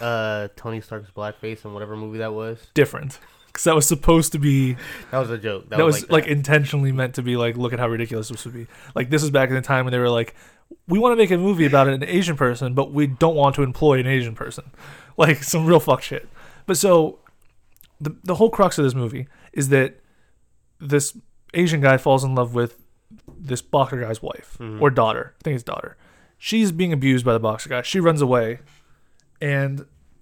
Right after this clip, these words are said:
Speaker 2: uh, she runs away and, uh, goes and, and shacks up with the Asian guy, basically. And he likes her, but I don't think they're going, whatever.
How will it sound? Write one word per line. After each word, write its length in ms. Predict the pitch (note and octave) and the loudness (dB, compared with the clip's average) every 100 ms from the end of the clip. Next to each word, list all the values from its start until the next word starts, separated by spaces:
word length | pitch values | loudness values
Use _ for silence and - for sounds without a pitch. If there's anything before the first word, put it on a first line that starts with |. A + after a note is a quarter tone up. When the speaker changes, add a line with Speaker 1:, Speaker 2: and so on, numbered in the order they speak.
| - | -12
Speaker 2:
uh, 460 | C#3+ C3 B2 A#2+ B2 C#3 _ _ _ _ _ _ _ _ | -10 -8 -8 -10 -12 -20 _ _ _ _ _ _ _ _
she 140 | - E3+ | -8 0
runs 200 | F3 D3 | 0 2
away 360 | C3+ C3 B2+ - _ _ _ _ _ | 4 4 2 -4 _ _ _ _ _
and, 380 | C#3+ C3+ B2+ B2 | 0 2 2 2
uh, 440 | A#2 A2 A2+ B2 - - _ _ _ _ _ _ _ _ _ _ _ _ _ _ - - | 0 0 -4 -8 -12 -16 _ _ _ _ _ _ _ _ _ _ _ _ _ _ -20 0
goes 260 | C#3 C#3 B2+ | 6 8 6
and, 180 | C3 - | 0 -6
and 280 | B2 B2 - _ _ _ - | -8 -8 -12 _ _ _ -4
shacks 300 | - B2 B2+ | 0 0 0
up 100 | A#2 | -4
with 120 | A2+ | -4
the 140 | B2+ | -6
Asian 220 | A#2 - C#3+ | -6 -8 -12
guy, 80 | |
basically. 400 | - - - - - _ - - - _ | -12 -14 -16 -20 -20 _ -20 -20 -20 _
And 300 | C#3+ B2+ C3 - _ | -4 -2 -6 -12 _
he 160 | - D3+ | -6 2
likes 280 | C#3+ C3+ B2 | 4 4 4
her, 140 | C3 | 0
but 100 | B2 | 0
I 20 | |
don't 80 | A#2+ | 0
think 120 | B2+ | -2
they're 100 | B2 | -2
going, 240 | A#2+ A#2+ B2+ | -2 -2 2
whatever. 500 | D3 C3+ B2 B2+ | 4 6 4 -2